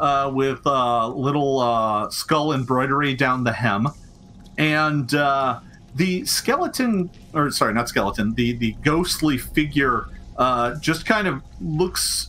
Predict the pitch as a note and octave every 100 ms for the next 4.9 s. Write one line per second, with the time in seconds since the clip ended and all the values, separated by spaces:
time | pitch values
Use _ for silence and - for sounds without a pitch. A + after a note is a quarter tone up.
0 | - D#3+ D#3 D3+ D3+ D3+ B2+ C3+ C3 B2
1 | A#2+ - G3+ A3+ F#3 - - - C#3+ D3+
2 | C#3+ C3+ B2 A2 - B2+ A2+ A#2 B2 A#2+
3 | A2+ G2 F#2 - - - - - - -
4 | - - C3+ D3+ C3+ D#3 C#3+ C3+